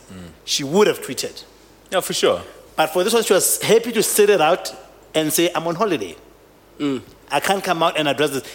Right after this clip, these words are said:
Speaker 2: Even when she came back, she, I don't think she, she's on record as having said anything
Speaker 1: Mm.
Speaker 2: on the Clifton thing.
Speaker 1: Yeah, like, like, like, white people just amaze me, man. Like, kore,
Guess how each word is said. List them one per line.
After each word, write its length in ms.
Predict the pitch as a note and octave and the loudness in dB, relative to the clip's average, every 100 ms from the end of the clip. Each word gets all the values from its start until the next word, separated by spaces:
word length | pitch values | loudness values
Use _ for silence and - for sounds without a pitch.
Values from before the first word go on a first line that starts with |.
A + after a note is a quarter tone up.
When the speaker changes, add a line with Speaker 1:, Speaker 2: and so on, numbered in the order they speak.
| - | -2
Speaker 2:
Even 140 | A#3+ | 2
when 100 | A3+ | 2
she 100 | A3 | 0
came 160 | G#3 G#3 | 0 0
back, 120 | F#3 | 0
she, 120 | F#3 F#3+ - - - - - | -4 -8 -12 -20 -20 -16 -2
I 60 | F3+ | 0
don't 120 | C4+ | 0
think 120 | B3 | -2
she, 140 | A3+ - | -4 -4
she's 180 | - F3 | -2 2
on 120 | F3+ | 2
record 260 | E3+ F#3+ F#3 | 2 2 2
as 100 | E3 | 2
having 200 | E3 F3 | 0 0
said 140 | F3+ D#3 | 0 0
anything 380 | F3 E3 C3 | 0 -2 -4
Speaker 1:
Mm. 420 | F#2 A2 G#2+ G2 F2 - - - - _ - | -8 -10 -10 -10 -14 -20 -20 -20 -20 _ -8
Speaker 2:
on 80 | D3 | -2
the 80 | D#3 | 0
Clifton 340 | D#3+ D#3+ F3 | -2 -2 -4
thing. 180 | D#3 B2+ - - - - - | -2 -6 -8 -18 -20 -18 -8
Speaker 1:
Yeah, 320 | G#3+ A#3 D#3 | -4 -2 0
like, 320 | E3 F#3 - | 0 -2 -4
like, 200 | G3 G3+ - - - - - - - - - - - - - | -2 -2 -6 -20 -20 -20 -20 -20 -20 -20 -20 -20 -20 -20 -14
like, 140 | - - | -12 -6
white 160 | G#3 | -6
people 240 | A3+ A#3 G#3 | -6 -2 0
just 220 | C#3+ - | 0 -4
amaze 400 | A#2 G2 A2+ F#2+ | -8 -10 -10 -10
me, 120 | F2 | -12
man. 220 | D#2 - | -18 -12
Like, 200 | F#2 G2+ - - - - - - - - - | -8 -8 -10 -20 -20 -20 -20 -20 -20 -16 0
kore, 240 | G#3 G#3 | 2 2